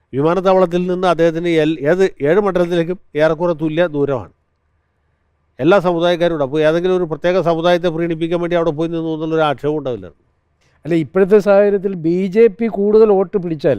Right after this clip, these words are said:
Speaker 1: ബി ജെ പി കൂടുതൽ വോട്ട് പിടിച്ചാൽ
Speaker 2: പിടിച്ചാൽ അത്
Speaker 1: അത്
Speaker 2: എൽ ഡി എഫിന്
Speaker 1: എൽ ഡി എഫിന്
Speaker 2: അനുകൂലം.
Speaker 1: ദോഷം ചെയ്യുള്ളൂ.
Speaker 2: ഏ?
Speaker 1: എൽ ഡി എഫിന് ദോഷം ചെയ്യും.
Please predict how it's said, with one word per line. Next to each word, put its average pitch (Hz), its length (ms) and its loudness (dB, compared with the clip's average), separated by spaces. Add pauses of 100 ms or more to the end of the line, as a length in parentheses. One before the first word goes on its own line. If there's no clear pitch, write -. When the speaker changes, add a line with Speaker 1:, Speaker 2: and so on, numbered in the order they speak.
Speaker 1:
ബി 160 120 4
ജെ 202 120 6
പി 190 140 -4
കൂടുതൽ 196 280 0
വോട്ട് 190 240 2
പിടിച്ചാൽ 196 380 0
Speaker 2:
പിടിച്ചാൽ 220 180 4
അത് 220 100 4 (160)
Speaker 1:
അത് 175 120 4
Speaker 2:
എൽ - 0 -
ഡി 196 40 8
എഫിന് 202 80 8
Speaker 1:
എൽ 190 80 6
ഡി 220 120 6
എഫിന് - 20 6
Speaker 2:
അനുകൂലം. 208 240 4
Speaker 1:
ദോഷം 180 220 0
ചെയ്യുള്ളൂ. 123 220 -8 (100)
Speaker 2:
ഏ? 196 100 0 (320)
Speaker 1:
എൽ 139 160 -2
ഡി 170 60 4
എഫിന് 185 240 2
ദോഷം 156 260 0
ചെയ്യും. 123 160 -12